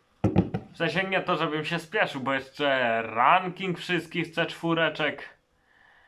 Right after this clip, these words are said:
Jeszcze, kurde, takie moje odczucia, czy będę mu, czy będę chciał jeszcze kiedykolwiek je kupić?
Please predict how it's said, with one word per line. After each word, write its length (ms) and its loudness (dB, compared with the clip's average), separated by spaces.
Jeszcze, 340 -2
kurde, 380 -2
takie 300 -2
moje 380 2
odczucia, 540 -4
czy 160 -8
będę 360 2
mu, 480 0
czy 160 -4
będę 340 0
chciał 320 0
jeszcze 1160 2
kiedykolwiek 800 -2
je 120 -2
kupić? 580 -4